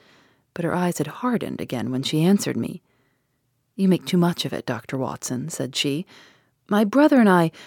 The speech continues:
were very much shocked by the death of Sir Charles. We knew him very intimately, for his favourite walk was over the moor to our house. He was deeply impressed with the curse which hung over the family,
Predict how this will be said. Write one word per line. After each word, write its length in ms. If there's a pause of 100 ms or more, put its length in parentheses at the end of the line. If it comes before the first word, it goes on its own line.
(120)
were 120
very 220
much 200
shocked 640
by 160
the 100
death 240
of 120
Sir 160
Charles. 680 (640)
We 120
knew 160
him 260
very 240
intimately, 640 (280)
for 140
his 140
favourite 400
walk 420 (100)
was 160
over 200
the 100
moor 500
to 100
our 140
house. 640 (840)
He 120
was 140
deeply 440
impressed 600 (220)
with 120
the 60
curse 640 (240)
which 180
hung 140
over 160
the 80
family, 500